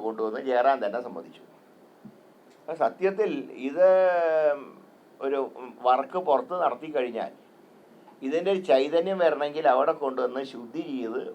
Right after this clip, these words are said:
പ്രതിഷ്ഠിക്കും, പ്രതിഷ്ഠിച്ചിട്ട് ശുദ്ധി ചെയ്യണം. അപ്പോഴേ ഇതിൻ്റെ ഒരു, എന്താ പറയേണ്ടത്, ഒരു ഭക്തിയുടെ ഒരു മാർഗ്ഗമായിട്ട് അതിനെ കണക്കാക്കാൻ പറ്റും. പക്ഷെ ഇത് പണിയൊക്കെ കഴിഞ്ഞ് തട്ടിമുട്ടി കഴിഞ്ഞത് അങ്ങനെ കൊണ്ടുവന്ന് പൂജ നടത്തിയിട്ടാണ് ക്ഷേത്രത്തിലേക്ക് കൊണ്ടുപോകുന്നത്. അതും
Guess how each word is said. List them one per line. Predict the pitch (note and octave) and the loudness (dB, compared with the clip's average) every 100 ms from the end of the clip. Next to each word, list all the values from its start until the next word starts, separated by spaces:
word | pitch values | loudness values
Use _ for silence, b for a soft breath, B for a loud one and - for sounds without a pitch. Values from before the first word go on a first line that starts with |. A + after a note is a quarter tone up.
| - | -12
പ്രതിഷ്ഠിക്കും, | G#2+ A2+ - C#3+ B2+ - - - - - A#2 | -12 -12 -12 -14 -14 -20 -20 -20 -20 -8 -6
പ്രതിഷ്ഠിച്ചിട്ട് | A#2+ C3 D#3 D3+ D#3 C#3 | -4 -6 -8 -10 -12 -12
ശുദ്ധി | A#2 G2+ C3+ | -10 -8 -6
ചെയ്യണം. | F#2 D2+ - - | -8 -10 -12 -12
അപ്പോഴേ | F#2+ D3+ D3 | -4 0 0
ഇതിൻ്റെ | C3 C#3+ C3 - b b b - | 0 -2 -2 -4 b b b -6
ഒരു, | B2+ B2+ A#2+ A2+ | -4 0 2 0
എന്താ | A2+ C3+ C3+ | 4 4 4
പറയേണ്ടത്, | B2+ B2+ B2 | 2 -2 -4
ഒരു | B2 A#2 | 2 2
ഭക്തിയുടെ | A#2 D3 D#3+ D#3+ D3+ | 2 0 0 2 2
ഒരു | C3+ - - | 0 -4 -2
മാർഗ്ഗമായിട്ട് | B2 B2 B2+ B2 A#2 | -2 0 -2 -2 -2
അതിനെ | A#2 A#2 | -2 -2
കണക്കാക്കാൻ | G2+ G2 G#2+ - - | -4 0 0 -2 -12
പറ്റും. | - - - - - - - - - _ | -16 -20 -20 -20 -20 -20 -20 -20 -20 _
പക്ഷെ | - E3 C#3+ | -8 -6 4
ഇത് | G3+ G#3 E3+ - B2+ | 8 8 6 0 6
പണിയൊക്കെ | C#3+ F#3+ F#3 E3+ D#3+ | 6 6 4 4 2
കഴിഞ്ഞ് | C#3 C3+ D3+ B2+ | 2 2 2 2
തട്ടിമുട്ടി | E3 E3 C#3 C#3+ D3 | 0 -2 -2 -4 0
കഴിഞ്ഞത് | C#3 A#2 A#2+ B2 A2+ | 0 0 -2 0 0
അങ്ങനെ | A#2+ C#3+ E3 F#3+ | 0 -2 2 2
കൊണ്ടുവന്ന് | C#3 C3+ C3+ A#2 | 2 -2 -4 -4
പൂജ | A#2 C#3+ | 0 0
നടത്തിയിട്ടാണ് | A2+ A2+ G#2+ A2 G2+ - - | 0 -6 -2 -2 -2 -6 -10
ക്ഷേത്രത്തിലേക്ക് | - G#2 A2 A2+ A2+ A2+ G#2 | -2 -2 -2 -8 -8 -8 -10
കൊണ്ടുപോകുന്നത്. | - C2+ D2 - - - - _ _ _ _ F#2+ | -12 -16 -18 -20 -20 -20 -20 _ _ _ _ -6
അതും | A#2+ | -6